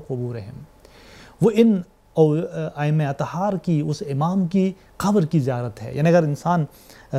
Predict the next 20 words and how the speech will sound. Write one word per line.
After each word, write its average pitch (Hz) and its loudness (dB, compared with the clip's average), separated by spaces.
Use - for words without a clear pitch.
واقعاً 185 2
شیعہ 175 2
امام 147 2
حسین 123 -8
ہے، 127 -14
ائمہ 117 -4
اطہار 117 -4
کا 123 -8
شیعہ 120 -10
ہے، - -14
مومن 127 -4
ہے، - -14
تو 214 2
ہر 254 6
اس 226 0
شیعہ 220 -2
کی 208 -2
گردن 156 2
پر 185 0
یہ 143 -2